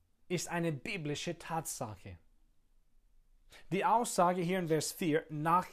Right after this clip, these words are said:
den Schriften“, teilt uns mit, dass seine Auferstehung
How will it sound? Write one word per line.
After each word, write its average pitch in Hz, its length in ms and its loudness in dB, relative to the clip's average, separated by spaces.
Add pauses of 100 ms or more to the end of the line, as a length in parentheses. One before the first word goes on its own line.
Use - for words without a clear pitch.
(120)
den 147 200 0
Schriften“, 143 680 -8 (520)
teilt 233 340 2
uns 180 240 -2
mit, 139 320 -6 (640)
dass 160 180 0
seine 165 220 2
Auferstehung 160 880 0